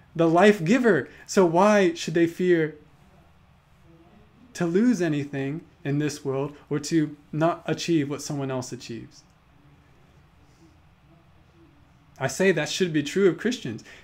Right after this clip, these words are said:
Is it true of you? When you think about contentment and you see Saul and Jonathan, which one are you more like?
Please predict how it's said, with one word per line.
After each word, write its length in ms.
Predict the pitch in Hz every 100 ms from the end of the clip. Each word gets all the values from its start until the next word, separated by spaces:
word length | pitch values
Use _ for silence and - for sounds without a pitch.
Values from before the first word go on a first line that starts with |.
| -
Is 220 | 156 175
it 100 | 170
true 280 | - 170 170
of 100 | 123
you? 340 | 143 277 311 - _ _ _ _ _ _ _ _ _ _ _ _ _ _ _ _ _ _ _ _ _ -
When 100 | 175
you 60 |
think 200 | 180 214
about 340 | 196 185 175 - - - -
contentment 680 | 190 185 190 196 196 208 247 _ -
and 100 | 160
you 60 | 160
see 280 | - 190 196
Saul 340 | - 175 185
and 120 | 175
Jonathan, 540 | 156 160 175 202 202 196 - _ _ 131
which 340 | 147 208 -
one 220 | 175 196
are 120 | 190
you 240 | 160 160 185
more 220 | 180 180
like? 540 | 165 240 156 - -